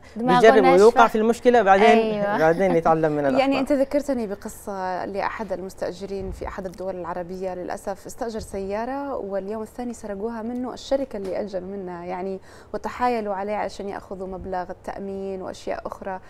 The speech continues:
Speaker 3: فللأسف تورط يعني بطريقة للأسف كانت عبارة عن مصيدة. لكن للأسف زي ما أنت ذكرت اليمنيين يهتموا بالسعر أو يكونوا أشخاص غير واعيين بباقي الأمور الأمنية اللي يعني فعلًا تخليهم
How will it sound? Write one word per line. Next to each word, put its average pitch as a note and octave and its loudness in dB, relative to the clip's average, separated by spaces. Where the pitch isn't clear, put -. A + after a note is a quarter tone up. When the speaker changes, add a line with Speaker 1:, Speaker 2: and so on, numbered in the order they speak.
Speaker 3:
فللأسف A#3 -4
تورط G#3+ -4
يعني F#3 -6
بطريقة G3+ -6
للأسف G#3+ -8
كانت A3 -6
عبارة G3+ -2
عن F#3 -6
مصيدة. F#3+ -4
لكن A3+ 0
للأسف A3 0
زي A3+ 4
ما B3 0
أنت A3+ -6
ذكرت G3 -4
اليمنيين A#3 -2
يهتموا G#3+ -4
بالسعر G3 -4
أو F#3+ -4
يكونوا G#3+ -6
أشخاص C4+ -4
غير C4+ 2
واعيين G3 -4
بباقي G#3+ -2
الأمور G#3+ -2
الأمنية G3+ -2
اللي F#3 -4
يعني G3 0
فعلًا G#3 -2
تخليهم G#3 -6